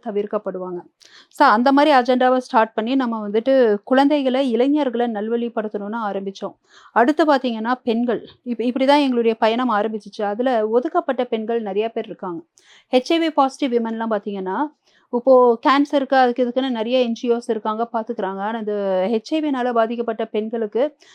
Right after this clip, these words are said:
ரொம்ப சில இயக்கங்கள் தான் அவங்களுக்கு சப்போர்ட் பண்றதுக்கும், அவங்க வாழ்வாதாரத்துக்கு ஹெல்ப் பண்றதுக்கும், especially அவங்க சுயமா,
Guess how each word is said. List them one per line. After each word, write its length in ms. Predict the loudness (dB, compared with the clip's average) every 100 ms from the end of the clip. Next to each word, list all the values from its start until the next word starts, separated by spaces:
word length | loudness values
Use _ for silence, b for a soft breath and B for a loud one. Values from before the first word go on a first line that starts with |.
| b
ரொம்ப 440 | 2 4 6 2 0
சில 320 | 0 2 2
இயக்கங்கள் 580 | 2 0 0 0 0 0
தான் 220 | 2 2
அவங்களுக்கு 380 | 0 -4 -6 -2
சப்போர்ட் 400 | -2 0 -2 -2
பண்றதுக்கும், 420 | -6 -6 -4 -2
அவங்க 260 | -2 -2 -2
வாழ்வாதாரத்துக்கு 800 | 2 2 0 2 2 0 -2 0 0 0 -2
ஹெல்ப் 180 | -4
பண்றதுக்கும், 520 | -4 -4 -4 -2 -4 -4 b b b
especially 520 | -2 0 0 2 4
அவங்க 360 | 6 6 4 0 0 0
சுயமா, 640 | 2 2 4 4 4